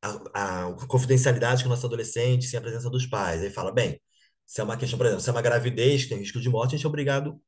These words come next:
a avisar. Sim, então tem alguns critérios, né? E lá eles colocam a H-, infecção de H I V como um exemplo de que é obrigado a aceitar. Mas hoje em dia a gente já não pensa assim, né? H I V, a gente, se às vezes a pessoa contar, o adolescente contar pros seus pais, pode ser uma tragédia familiar,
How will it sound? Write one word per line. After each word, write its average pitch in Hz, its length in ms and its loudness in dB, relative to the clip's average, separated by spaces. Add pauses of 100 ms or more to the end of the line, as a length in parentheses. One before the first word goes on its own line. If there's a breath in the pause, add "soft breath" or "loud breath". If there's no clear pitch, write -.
(160)
a 123 80 -2
avisar. 131 600 0
Sim, - 180 -6
então 76 260 -8
tem 98 100 -4
alguns 120 240 -2
critérios, 110 720 -2 (180)
né? 82 240 -6 (880 loud breath)
E 110 80 -4
lá 107 100 4
eles 127 160 4
colocam 123 420 6
a 120 40 6
H-, 120 180 2
infecção 127 340 0
de 127 100 0
H 123 120 2
I 113 40 -2
V 131 160 2
como 135 140 -2
um 131 160 2
exemplo 123 320 -2
de 127 120 -6
que 139 80 -2
é 127 40 2
obrigado 127 560 -2
a 123 60 -2
aceitar. 127 460 -4
Mas 87 180 -6
hoje 110 140 0
em 131 40 6
dia 127 140 4
a - 20 0
gente 131 160 -4
já 139 200 -4
não 143 100 -4
pensa 143 240 -2
assim, 143 240 -2
né? 82 80 -4 (100)
H 92 220 -6
I 87 60 -6
V, 98 100 -2
a 104 40 -2
gente, 127 260 -4 (100)
se - 220 -4
às 104 80 0
vezes 147 360 4
a 117 120 -2
pessoa 107 420 -2
contar, 101 380 -6
o - 20 2
adolescente 101 420 -2
contar 101 380 -2
pros 127 160 0
seus 98 180 -4
pais, 127 320 0
pode 101 160 -6
ser - 60 -6
uma 117 160 -6
tragédia 139 640 2
familiar, 147 680 -4